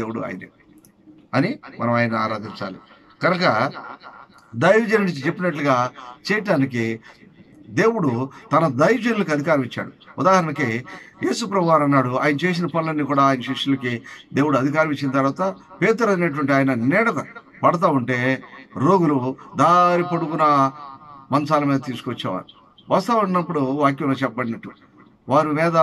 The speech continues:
పేతురు గారి నీడ పడింది. ఆ నీడ పడితేనే వారు రోగాలన్నీ పోతా ఉండే. అపోస్తలుడైన పౌలు ఆయన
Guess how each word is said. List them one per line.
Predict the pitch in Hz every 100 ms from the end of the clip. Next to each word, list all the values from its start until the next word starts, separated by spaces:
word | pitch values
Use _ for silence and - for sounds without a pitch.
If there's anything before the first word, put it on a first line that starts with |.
| 143
పేతురు | 151 139 143 127
గారి | 135 123 120
నీడ | 143 143
పడింది. | 123 110 92 - - 113
ఆ | 127
నీడ | 202 240 220
పడితేనే | 208 208 190 180
వారు | 165 147 147
రోగాలన్నీ | 151 156 151 135
పోతా | 127 113
ఉండే. | 98 92 - _ - _ - _ _ _ _ -
అపోస్తలుడైన | 196 247 226 214 170
పౌలు | 180 196 131 - - - - - - _ _ -
ఆయన | 160